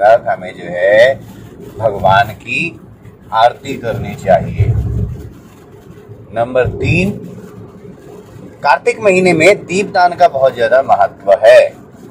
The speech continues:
है ना? तो कार्तिक महीने में हमें दोनों ही समय क्या करना चाहिए?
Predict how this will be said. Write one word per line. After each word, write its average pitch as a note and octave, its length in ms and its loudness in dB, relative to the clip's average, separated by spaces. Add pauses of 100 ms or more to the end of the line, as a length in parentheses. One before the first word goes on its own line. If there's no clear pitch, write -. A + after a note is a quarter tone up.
(760)
है - 100 -14
ना? B2 180 -6 (600)
तो D#3 80 -10
कार्तिक E3+ 440 0
महीने D#3 380 -4
में C#3 400 0 (260)
हमें C3 500 0 (1700)
दोनों D#3+ 300 2
ही G3 140 2
समय D3 300 -2
क्या C#3 180 4
करना B2+ 340 -6
चाहिए? B2+ 480 -10